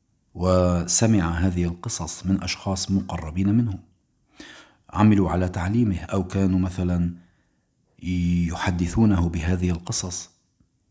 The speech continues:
يروونها له بشكل أو بآخر، أطلعوه على ما في كتب الأولين، على قصصهم، أو علموه إياها بشكل أو بآخر،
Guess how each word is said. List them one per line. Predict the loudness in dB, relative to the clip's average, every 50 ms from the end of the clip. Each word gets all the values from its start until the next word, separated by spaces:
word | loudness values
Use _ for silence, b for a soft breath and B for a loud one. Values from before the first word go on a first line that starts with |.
| _ _ _ _ _ _ _ _ _ _ -2
يروونها | -2 0 2 4 4 6 4 4 4 2 0
له | 0 0 -2 -2 -4
بشكل | -4 -6 -8 -8 -10 -12 -14
أو | -14 -12
بآخر، | -10 -8 -6 -6 -6 -6 -6 -10 -12 -14 -14 -16 _ _ _ _ _ _ _ _ _ _ _ _ _ _ _ _ _ _ _ _ _ _ _ _ _ _ _ _ _ _ _ _ _ _ _ _ -2
أطلعوه | -2 0 0 -2 0 2 2 0 0 0
على | -2 -2 0 0
ما | 0 0 0
في | -2 -4 -6
كتب | -6 -6 -6 -4 -2 -2 -2
الأولين، | -4 -4 -2 -2 0 2 2 2 2 2 0 -2 -6 -10 -16 _ _ _ _ _ _ _ _ _ _ _ _ _ _
على | -10 -6 -4 -4 -2 -2 -4 -6 -8 -10
قصصهم، | -8 -4 -4 -2 -2 -2 -2 0 0 0 0 -2 -4 -8 -12 _ _ _ _ _ _ _ _ _ _ _ _ _ _ _ _ _ _ _ _ _ _ _ _ _ _ _ _ _ B B B B B B B B B B B B B B B _ _ _ _ _ _ _ _ -12 -6
أو | -4 -2 -2 0 0 2 2 4
علموه | 4 4 6 6 6 8 8 6 6 2
إياها | 0 0 2 2 2 2 0 -2 -4
بشكل | -6 -6 -8 -10 -10 -10 -10 -10
أو | -8 -8 -8
بآخر، | -6 -6 -6 -6 -6 -8 -12 -16 -18